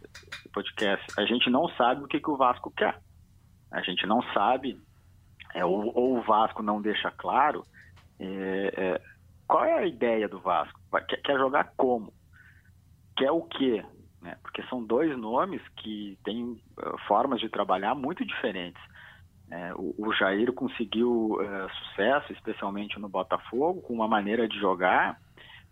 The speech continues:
é, é, que priorizava a defesa e o ataque em velocidade, em contragolpes, né? Talvez seja uma maneira parecida com a qual o Vasco jogava no ano passado, com, com o Luxemburgo.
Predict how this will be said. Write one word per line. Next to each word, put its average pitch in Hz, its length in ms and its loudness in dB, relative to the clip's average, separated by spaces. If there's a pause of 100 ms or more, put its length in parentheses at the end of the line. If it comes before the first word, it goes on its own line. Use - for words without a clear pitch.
é, 92 640 0
é, 92 840 -2
que - 120 -6
priorizava 104 1120 2
a - 100 2
defesa 127 800 2
e 170 100 4
o 165 80 4
ataque 135 440 2
em 156 60 -6
velocidade, 147 680 0
em 101 60 -10
contragolpes, 123 680 2 (720)
né? 82 240 -12 (260)
Talvez 110 460 2 (300)
seja 117 180 2
uma 117 160 2
maneira 110 340 2
parecida 120 680 0
com - 220 -2
a 120 80 6
qual 123 460 4
o 151 80 -4
Vasco 135 320 2
jogava 139 340 4
no 143 80 4
ano 143 120 -2
passado, 139 520 2 (720)
com, 101 240 -8
com 104 160 -4
o - 20 -4
Luxemburgo. 135 600 2